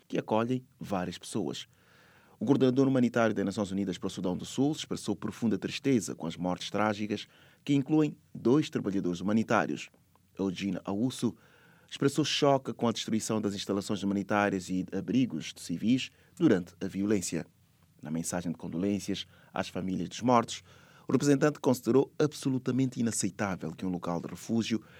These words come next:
se tenha transformado num lugar onde as pessoas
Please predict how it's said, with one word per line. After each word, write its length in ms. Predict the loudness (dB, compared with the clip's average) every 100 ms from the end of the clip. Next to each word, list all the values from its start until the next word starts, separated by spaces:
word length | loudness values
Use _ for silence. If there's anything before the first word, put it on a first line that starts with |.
| -16
se 80 | -2
tenha 200 | 2 2
transformado 600 | 2 -2 0 2 2 2
num 120 | 2
lugar 400 | 0 2 4 4 0 -20 -6
onde 180 | 0 0
as 100 | 0
pessoas 460 | -2 0 2 2